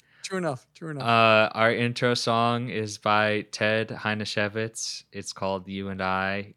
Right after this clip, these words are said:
Speaker 2: Go check out Ted on Spotify or wherever you get your music. Support him on
Speaker 1: Absolutely.
Speaker 2: Bandcamp if you wanna actually buy digital copies of his stuff or see him live.
Speaker 1: Absolutely.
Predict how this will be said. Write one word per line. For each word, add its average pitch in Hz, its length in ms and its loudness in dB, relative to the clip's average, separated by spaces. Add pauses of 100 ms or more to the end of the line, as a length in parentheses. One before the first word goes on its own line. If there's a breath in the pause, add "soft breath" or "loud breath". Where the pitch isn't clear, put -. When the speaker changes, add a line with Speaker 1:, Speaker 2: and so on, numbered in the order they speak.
Speaker 2:
Go 98 160 -2
check 98 320 -6
out 95 200 -4
Ted 95 280 -4
on 90 120 -6
Spotify 95 640 -6
or 90 140 -8
wherever 90 400 -6
you 90 160 -10
get 85 180 -10
your 90 140 -10
music. 87 540 -10
Support - 400 -14
him 90 160 -12
on 135 80 -2
Speaker 1:
Absolutely. - 500 -6
Speaker 2:
Bandcamp 127 220 -12
if - 160 -18
you 87 80 -10
wanna 85 280 -12
actually 87 360 -14
buy 85 400 -14
digital 95 340 -14
copies 82 500 -18
of 82 120 -18
his 82 160 -18
stuff 87 340 -18
or 92 160 -18
see - 180 -14
him 120 200 -16
live. 127 420 -16 (720 soft breath)
Speaker 1:
Absolutely. 139 600 -16